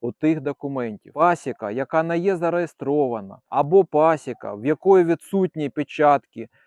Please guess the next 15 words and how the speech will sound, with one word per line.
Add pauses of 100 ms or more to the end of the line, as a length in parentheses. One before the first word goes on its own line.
(260)
про
санітарно-епідеміологічний
стан
пасіки, (300)
є
поза
законом.
Її
мед
вважається
небезпечним (280)
до
з'ясування
обставин
обстеження.